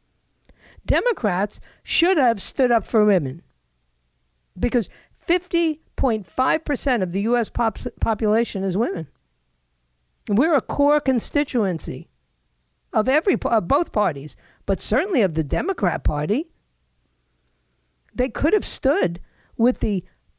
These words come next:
point zero five percent of adults who call themselves transgender, and that's what they did.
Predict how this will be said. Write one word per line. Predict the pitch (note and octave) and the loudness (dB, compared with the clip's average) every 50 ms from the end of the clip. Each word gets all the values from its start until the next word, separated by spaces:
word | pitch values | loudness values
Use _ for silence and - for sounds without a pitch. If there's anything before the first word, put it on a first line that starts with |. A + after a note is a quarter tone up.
| _ | _
point | - - D4 D#4+ F#4 F4+ - | 0 0 0 -2 -2 -4 -4
zero | F#3 F3 E3 A3+ C#4+ D4 D4+ D4+ D#4+ B3+ | -4 -2 -2 0 2 2 2 2 2 0
five | - - C4 B3+ C4+ C#4 - | -2 -2 0 0 0 0 -2
percent | - C4 B3+ - - - B3+ B3+ C4+ - _ _ - | -2 -4 -4 -2 -2 -2 -2 -2 -4 -6 _ _ -2
of | G#3 G#3 F#3 | -2 0 0
adults | - G3 D#3+ F#3+ A#3 A#3+ F#3 E3+ F3 - - | 0 0 2 2 2 2 0 -2 -4 -4 -4
who | B3+ G3+ | -4 -2
call | - A#3+ C4+ C#4 C#4+ | 0 2 2 2 2
themselves | D4+ C#4 B3 - - B3+ A#3+ A3 - | 2 0 -2 0 2 2 2 0 0
transgender, | - - B3 A#3+ A3+ G#3+ G3+ D3+ - - A3 A#3 C4+ C4+ A3+ E3 D#3+ D#3+ E3+ - _ _ _ _ _ _ _ _ _ _ _ | -2 0 0 2 2 0 0 -2 -2 0 0 0 2 0 0 0 -2 -2 -6 -10 _ _ _ _ _ _ _ _ _ _ _
and | - A3 | 0 2
that's | G#3+ G3+ E3+ - | 2 2 0 0
what | G#3 F3+ | -4 -2
they | - F3 E3 | 0 -2 0
did. | D3 D3 C3 A#2+ A#2+ - | -2 -4 -6 -8 -10 -14